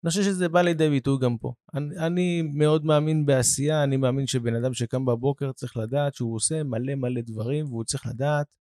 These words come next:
שהוא מסיים את היום, לסמן לעצמו ולהגיד, "עשיתי הרבה." ויש פה אלמנט גם שאני תמיד, אני תמיד אוהב, אה, להתייחס אליו, שזה ה-,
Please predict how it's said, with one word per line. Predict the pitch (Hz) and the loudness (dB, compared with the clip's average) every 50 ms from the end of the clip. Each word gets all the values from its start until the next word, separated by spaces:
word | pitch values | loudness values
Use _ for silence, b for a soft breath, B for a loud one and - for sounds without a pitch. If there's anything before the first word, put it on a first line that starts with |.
| _ _ _ _ _ _ _ _ _ _ _ | _ _ _ _ _ _ _ _ _ _ _
שהוא | - 120 110 107 | -2 0 0 2
מסיים | 110 110 - - 117 117 120 143 165 165 | 0 0 2 2 0 2 2 2 2 0
את | 147 - | 0 0
היום, | 120 113 127 151 175 180 185 190 185 - - _ - | 0 2 4 4 4 4 4 2 0 -2 -8 _ -8
לסמן | 113 113 110 - - 120 139 151 160 | -6 -4 -4 -2 -2 -2 -2 0 0
לעצמו | 160 151 135 - - 147 143 131 120 | 0 0 0 0 -2 -2 -2 0 0
ולהגיד, | 123 120 120 110 107 113 120 127 139 147 147 151 147 139 - _ _ _ - | 0 2 2 2 2 0 0 -2 -2 0 0 0 -2 -4 -8 _ _ _ -6
"עשיתי | - - - - - 139 135 123 - _ - 135 135 131 - - - | -2 0 0 0 0 -2 -4 -6 -8 _ -8 -8 -8 -8 -10 -8 -6
הרבה." | 117 113 110 117 113 117 123 110 92 - _ _ _ _ _ _ _ _ _ _ _ | -6 -4 -4 -4 -2 0 0 -2 -2 -6 _ _ _ _ _ _ _ _ _ _ _
ויש | 120 123 143 165 165 - | -2 0 0 2 0 0
פה | - 185 180 170 | 0 2 4 4
אלמנט | 156 156 160 170 180 180 175 156 147 | 4 4 2 2 2 2 0 -2 -2
גם | 147 170 165 165 147 | 0 0 0 0 0
שאני | - 147 139 139 135 | 0 0 0 0 -2
תמיד, | - 139 139 151 156 156 135 139 | -2 -2 -2 -2 -4 -4 -4 -4
אני | 135 131 123 | -6 -6 -6
תמיד | - 131 139 143 139 135 | -6 -6 -6 -4 -2 0
אוהב, | 131 131 131 131 123 123 | 0 0 0 -2 -2 -2
אה, | 131 127 120 117 117 113 113 | -2 0 0 0 0 0 -2
להתייחס | 113 117 117 113 113 113 - - 147 147 - - | -2 -4 -4 -4 -4 -8 -6 -6 -8 -6 -4 -4
אליו, | 151 156 151 143 139 | -4 -2 -2 -4 -6
שזה | - - 113 117 127 143 151 156 151 143 | -8 -14 -16 -10 -8 -6 -4 -4 -2 -2
ה-, | 135 131 131 131 131 131 | -2 -2 -2 -4 -4 -4